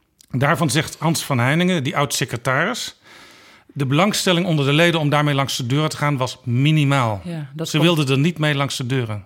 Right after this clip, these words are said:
Speaker 2: Dat
Speaker 1: Ja.
Speaker 2: was uw verhaal.
Speaker 1: Ja, dat klopt. En dat komt <laughs> in hoge mate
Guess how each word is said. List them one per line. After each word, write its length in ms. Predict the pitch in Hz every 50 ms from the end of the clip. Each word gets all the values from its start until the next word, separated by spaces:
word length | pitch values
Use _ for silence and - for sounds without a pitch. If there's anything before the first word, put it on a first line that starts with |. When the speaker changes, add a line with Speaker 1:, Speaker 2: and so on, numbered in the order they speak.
| - -
Speaker 2:
Dat 100 | - 147
Speaker 1:
Ja. 60 | - 147
Speaker 2:
was 100 | - -
uw 160 | 214 190 160
verhaal. 380 | 120 127 123 139 139 107 98 92 - -
Speaker 1:
Ja, 200 | - 180 175 156
dat 160 | 151 147 -
klopt. 300 | - 185 190 247 269 -
En 100 | 135 165
dat 180 | 175 175 - -
komt 340 | - 202 214 240 240 - - 131 - 165 147
<laughs> 260 | 143 - - - - _
in 120 | 156 160
hoge 360 | 139 135 175 180 - - - 160
mate 500 | 156 160 160 170 202 208 - - 226